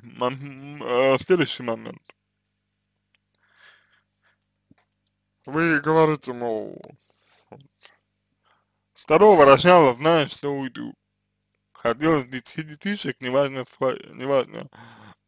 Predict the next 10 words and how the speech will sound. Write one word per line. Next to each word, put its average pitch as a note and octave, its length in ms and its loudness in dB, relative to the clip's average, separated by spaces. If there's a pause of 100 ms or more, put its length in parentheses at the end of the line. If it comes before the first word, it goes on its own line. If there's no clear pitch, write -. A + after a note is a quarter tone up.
(160)
э, A#2+ 140 -8 (220)
как C3 220 -2
с - 60 -20
ними B2+ 220 -12
к-, - 220 -18
будет, D#3 440 -10
главное, B2+ 460 0
вот A2+ 220 -10
детишек - 580 -18
хотел». B2 300 -12